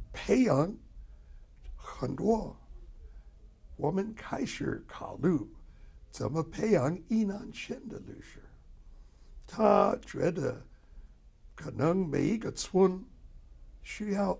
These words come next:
两个制造律师。他的镇，这个双后镇有四十个左右，四十个的这个村。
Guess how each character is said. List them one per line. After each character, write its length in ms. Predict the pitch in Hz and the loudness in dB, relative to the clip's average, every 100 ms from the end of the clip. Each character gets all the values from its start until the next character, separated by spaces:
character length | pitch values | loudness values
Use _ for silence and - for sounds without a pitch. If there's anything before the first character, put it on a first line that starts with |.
| - | -6
两 320 | 131 110 - 117 | -4 -2 -2 -2
个 260 | 139 147 - - - - - - - - - - | -2 -4 -8 -20 -20 -20 -20 -20 -20 -20 -20 -14
制 260 | - 92 - | -8 -8 -8
造 280 | - - - | -10 -12 -12
律 140 | - - | -12 -14
师。 260 | - - - - - - - - - - - - - - - - | -16 -20 -20 -20 -20 -20 -20 -20 -20 -20 -20 -20 -20 -20 -20 -18
他 360 | - 277 320 | -6 2 4
的 200 | 233 160 143 - | 6 6 4 -4
镇， 440 | - 208 208 214 190 - - - - - - - - | 6 10 10 6 -4 -10 -20 -20 -20 -20 -20 -20 -6
这 160 | - | -4
个 520 | 151 156 156 151 151 147 - | 2 6 8 8 4 2 -8
双 380 | - - 165 226 | -4 4 4 6
后 260 | - 180 | 4 2
镇 380 | 127 156 165 160 - - - - - - - - - - - - - | 4 8 8 6 -6 -20 -20 -20 -20 -20 -20 -20 -20 -20 -20 -20 -16
有 420 | 110 104 - - - - - - | -12 -10 -10 -12 -16 -20 -20 -14
四 280 | - - - | -8 -4 -4
十 240 | - - | -4 -6
个 200 | - - - - - - - | -8 -10 -12 -20 -20 -20 -14
左 240 | - - | -12 -4
右， 280 | - 151 - | -2 -2 -4
四 200 | - - | -6 -6
十 180 | - - | -4 -10
个 140 | - - | -12 -16
的 140 | - - - - - | -16 -20 -20 -20 -18
这 100 | - | -14
个 100 | - | -12
村。 400 | - - 165 | -8 -2 -2